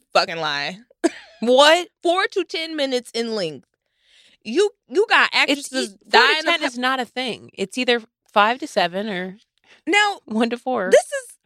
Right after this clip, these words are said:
Speaker 1: is this for Quibi? Quibi?
Speaker 2: <laughs> This could have
Speaker 1: Quibi
Speaker 2: been what
Speaker 1: didn't
Speaker 2: year?
Speaker 1: exist yet.
Speaker 2: <laughs>
Speaker 1: This is twenty thirteen. Who,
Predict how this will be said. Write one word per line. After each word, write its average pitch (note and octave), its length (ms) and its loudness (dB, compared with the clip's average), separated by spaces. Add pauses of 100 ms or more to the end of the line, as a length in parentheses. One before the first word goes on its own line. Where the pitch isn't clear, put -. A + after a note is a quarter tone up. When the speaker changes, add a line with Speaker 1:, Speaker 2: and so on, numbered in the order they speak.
(140)
Speaker 1:
is G#4 120 0
this D5 120 -4
for G4 120 -2
Quibi? F5+ 540 0 (1400)
Quibi? F#4+ 500 2
Speaker 2:
<laughs> - 40 -20
This D4 180 -6
could E4 200 -4
have E4+ 100 4
Speaker 1:
Quibi D#4+ 40 6
Speaker 2:
been D#5 180 -2
what - 160 2
Speaker 1:
didn't C#4+ 140 -2
Speaker 2:
year? C4+ 120 2
Speaker 1:
exist - 300 2
yet. B3+ 300 0
Speaker 2:
<laughs> G#3 140 -6
Speaker 1:
This A4 160 -4
is F5 120 -14
twenty D#5 380 2
thirteen. C#5+ 680 -2 (1800)
Who, F#4 120 -2